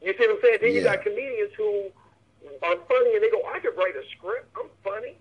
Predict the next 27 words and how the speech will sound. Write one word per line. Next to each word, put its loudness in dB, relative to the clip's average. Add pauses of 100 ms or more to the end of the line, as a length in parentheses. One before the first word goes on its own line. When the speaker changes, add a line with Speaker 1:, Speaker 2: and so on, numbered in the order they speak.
(120)
Speaker 1:
but -10 (140)
writing -6
a -14
script -8
ain't -6
got -4
nothing -8
to -14
do -6
with -8
being -8
funny. -8 (580)
Writing 0
a -20
script -8
has -10
to -16
do -10
with -12
knowing 0
how -12
to -2 (100)
tell -6
story, 0 (340)
story 4
Speaker 2:
Right. -8
Speaker 1:
progression, -6